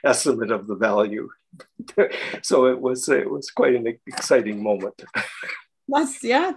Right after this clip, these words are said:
Speaker 2: that's really neat how the, you know, hearing how the Sanderson Center ended up being,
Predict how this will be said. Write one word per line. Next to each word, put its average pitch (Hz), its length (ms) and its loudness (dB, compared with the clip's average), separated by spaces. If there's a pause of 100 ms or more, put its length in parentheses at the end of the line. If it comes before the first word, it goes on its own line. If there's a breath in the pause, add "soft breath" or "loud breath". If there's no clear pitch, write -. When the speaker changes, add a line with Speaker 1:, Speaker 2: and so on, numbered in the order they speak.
Speaker 2:
that's 254 280 2
really 240 280 2
neat 254 260 0
how 208 240 -4
the, 196 420 -2
you 214 160 -8
know, 190 100 -8
hearing 220 320 -2
how 196 120 2
the 185 120 -2
Sanderson 196 640 -4
Center 196 760 -4
ended 208 260 -2
up 190 220 -2
being, 190 480 -6